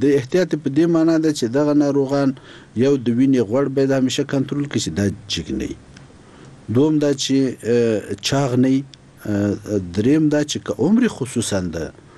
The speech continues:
څلوېښتو نه واوړي، دغه نار-، کسان باید که ناروغ وي که نه وي، چې چاغ وي، مساعده زمینه ولري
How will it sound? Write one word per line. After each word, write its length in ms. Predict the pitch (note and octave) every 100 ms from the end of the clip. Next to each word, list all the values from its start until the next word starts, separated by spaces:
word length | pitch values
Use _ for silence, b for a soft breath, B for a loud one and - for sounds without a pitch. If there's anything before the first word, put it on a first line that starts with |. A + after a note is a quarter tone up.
| B B -
څلوېښتو 520 | - A#2+ D3 C#3 -
نه 160 | B2 A#2
واوړي، 500 | A#2 C#3+ F3+ F#3 F#3 D3+
دغه 200 | B2+ D#3
نار-، 460 | F3 F3 D#3+ B2+ D3 C#3+
کسان 420 | D3+ - F3 E3+
باید 200 | E3+ D#3+ -
که 100 | C3
ناروغ 440 | A2 G#2+ B2+ C#3+ D3+
وي 100 | B3+
که 160 | D3+
نه 120 | F2+
وي، 120 | C#2+ C2+ - - - - B B B -
چې 100 | A2
چاغ 440 | G2+ D#3+ G3 F#3+
وي، 220 | G3 G3 F#3+ - - - - - B B B
مساعده 420 | B2 A#2 C3 D3+ C#3+
زمینه 420 | A#2 A2 A2 D3
ولري 540 | F3 E3+ E3+ E3 E3